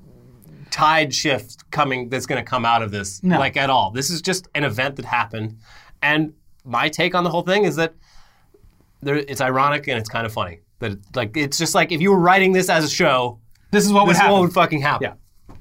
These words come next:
Speaker 1: And that's what's
Speaker 2: The end of the
Speaker 1: yeah.
Speaker 2: season would be, like, November second.
Speaker 1: Yeah.
Speaker 2: And then the next season would be Election Day.
Speaker 1: Yeah.
Speaker 2: And this is
Speaker 1: Like, if you
Speaker 2: an
Speaker 1: really wanted
Speaker 2: incre-,
Speaker 1: to add
Speaker 2: incredible part of the last two episodes.
Speaker 1: If you wanted to add some suspense and some action to, like, the end of the season before the finale, you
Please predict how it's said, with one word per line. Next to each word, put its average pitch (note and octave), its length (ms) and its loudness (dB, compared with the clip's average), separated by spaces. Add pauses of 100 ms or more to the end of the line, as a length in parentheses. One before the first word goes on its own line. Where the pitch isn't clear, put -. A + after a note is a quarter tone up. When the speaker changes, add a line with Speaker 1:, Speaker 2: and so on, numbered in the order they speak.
(100)
Speaker 1:
And B2 80 -6
that's D3 220 -2
what's - 180 -12
Speaker 2:
The F#3 260 2
end B3 200 6
of B3 80 0
the A3+ 80 2
Speaker 1:
yeah. F3 100 4
Speaker 2:
season A3 300 2
would F#3+ 120 2
be, F#3 240 2
like, E3+ 300 0 (200)
November F3+ 420 4
second. D3 440 0
Speaker 1:
Yeah. D#3 360 0
Speaker 2:
And F3 100 0
then F3+ 140 4
the F#3 40 2
next G3 200 2
season F#3 320 2
would F3 100 4
be E3+ 240 2
Election D#3+ 380 0
Day. G2 200 -8
Speaker 1:
Yeah. C#3+ 220 -2 (680)
Speaker 2:
And F3+ 160 2
this G#3+ 140 2
is F#3+ 120 2
Speaker 1:
Like, C#3 180 -2
if D3 80 -2
you E3 120 2
Speaker 2:
an G3 80 4
Speaker 1:
really A#3 100 4
wanted A3 200 6
Speaker 2:
incre-, - 0 -
Speaker 1:
to D#3+ 120 4
add E3 180 2
Speaker 2:
incredible B3 420 4
part G#3+ 200 4
of G#3 60 2
the F#3 60 2
last F3 280 4
two F3+ 80 0
episodes. C3 360 -2
Speaker 1:
If G#2 40 -4
you D#3+ 60 2
wanted F#3 160 4
to F#3+ 60 4
add F#3+ 140 2
some F#3 120 0
suspense E3+ 560 -2
and D#3 100 -6
some B2+ 120 -6
action D3 540 -2
to, C3+ 140 -6
like, C3 320 -2
the B2+ 180 -4
end B2 140 -2
of C3 80 -6
the B2 60 -8
season C3 420 -6
before A#2+ 360 -2
the C#3 60 2
finale, A#2 480 -4
you A#2 240 -10